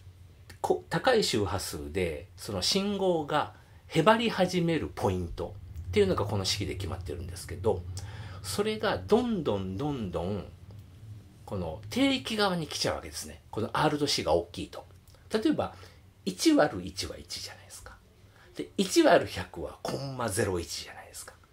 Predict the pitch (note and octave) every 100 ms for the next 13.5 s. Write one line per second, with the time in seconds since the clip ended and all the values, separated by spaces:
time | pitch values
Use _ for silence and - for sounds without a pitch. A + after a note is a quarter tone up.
0 | _ - - - - G2 D#2+ - - -
1 | _ - E3 C#3+ F#2 G#2+ - - - -
2 | - - - - - F2 G3 C4+ A#3+ G#2+
3 | F2+ D2+ - A2 - - - B2+ - -
4 | E2 D2 D2 - - - - G#2+ D2 -
5 | - - - _ _ _ _ - - F#2+
6 | E2 E2+ B2 F#3 F#3 F3+ F3 C3+ - -
7 | - - - - _ _ - _ _ _
8 | - _ - - A3+ C#3+ - - - E3+
9 | D#2 - - - - - _ _ - D3+
10 | G#2 C#2+ - - - - _ _ - G2
11 | - F#3 E3+ F3+ G2 D2+ - - - F#3
12 | D#2+ - - _ - - D#3 D3 - F2
13 | D#2+ - E3 - F2+